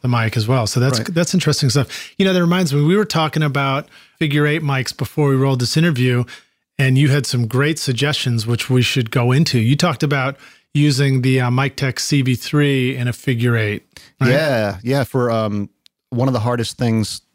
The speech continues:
Speaker 2: is, uh, recording a guitar vocal. I mean, it's just, somebody will sometimes usually sing really loud and play really soft, and you get all that, um, you know, vocal bleed that's gonna phase out with the vocal. It's kind of, can be a nightmare. And, uh, I've just started using,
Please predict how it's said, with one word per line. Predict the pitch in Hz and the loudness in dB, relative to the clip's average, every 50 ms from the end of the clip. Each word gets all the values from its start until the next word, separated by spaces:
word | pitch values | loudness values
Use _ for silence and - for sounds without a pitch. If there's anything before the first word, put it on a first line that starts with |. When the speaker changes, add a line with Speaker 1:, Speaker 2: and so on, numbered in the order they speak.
| _ _ _ | _ _ _
Speaker 2:
is, | 117 113 107 98 101 98 - - - | -2 0 0 -2 -4 -10 -12 -14 -12
uh, | - 87 98 101 110 107 107 107 110 127 127 | -10 -8 -6 -4 -4 -4 -4 -4 -2 0 2
recording | 127 127 113 117 - 131 127 117 | 2 2 2 2 2 0 0 0
a | 107 | 0
guitar | 107 - 113 113 | 0 0 0 0
vocal. | 110 95 117 127 - - - 92 - - | 0 0 -2 -4 -4 -6 -10 -12 -12 -8
I | - 107 | -4 -2
mean, | 107 104 101 | 0 0 0
it's | 101 - - | 0 -2 -2
just, | - 113 - - - - - - _ - | -4 -4 -4 -8 -16 -20 -20 -20 _ -6
somebody | - - 123 123 120 | -2 0 0 2 0
will | 113 | 0
sometimes | 101 - - 123 110 - 117 107 - - - - | -2 -2 -4 -2 0 0 0 -2 -2 -6 -10 -10
usually | 113 123 120 127 120 117 104 | -4 0 0 2 2 0 -2
sing | - - 139 123 117 | 0 0 0 2 2
really | 113 113 110 107 | 2 2 2 2
loud | 104 101 104 110 | 2 0 0 0
and | 107 101 92 | -2 -4 -4
play | - 107 104 | -2 -2 0
really | 104 104 104 107 | 0 0 0 -2
soft, | 101 - - 98 101 107 101 - | -2 -2 -2 -2 0 -2 -2 -4
and | 107 98 | -2 -2
you | 95 92 | -2 -2
get | 98 95 | -4 -4
all | - 104 104 104 | -2 -2 -2 0
that, | 101 101 95 92 90 - | 0 0 0 -2 -4 -6
um, | - 92 92 87 85 87 82 - - - - - _ _ _ | -6 -6 -4 -4 -4 -4 -6 -8 -12 -18 -20 -20 _ _ _
you | - 107 | 0 0
know, | 95 87 87 | 2 0 0
vocal | 85 113 110 104 - 110 | 0 0 0 0 -2 -2
bleed | 98 113 113 113 113 104 | -2 0 0 0 0 -2
that's | - - | -4 -4
gonna | - - 101 98 | -2 -2 0 -2
phase | 90 - - - 117 101 101 92 | -2 -4 -6 -4 -2 0 0 0
out | 98 98 92 87 - | 0 0 0 -2 -4
with | 104 90 | -6 -6
the | - 85 | -4 -4
vocal. | 87 - 123 127 127 120 - | -4 -2 -2 -2 -2 -2 -2
It's | 123 120 - | -4 -4 -6
kind | - - - 135 123 | -6 -4 -2 -2 -2
of, | 101 - | -4 -4
can | - - | -4 -4
be | 107 107 | -2 -2
a | 107 | 0
nightmare. | 95 101 104 101 95 92 87 87 - - | 0 -2 -2 -2 -4 -4 -4 -6 -6 -4
And, | 104 104 98 95 | -2 -2 0 0
uh, | 95 95 92 90 - - - - _ _ _ - | 0 0 -2 -4 -8 -14 -20 -20 _ _ _ -4
I've | - 113 147 | -2 -2 0
just | 170 170 143 | 0 -2 -4
started | - - 123 117 110 101 | -2 -2 -2 0 0 0
using, | 110 110 101 107 107 107 104 | 0 0 0 0 0 0 -2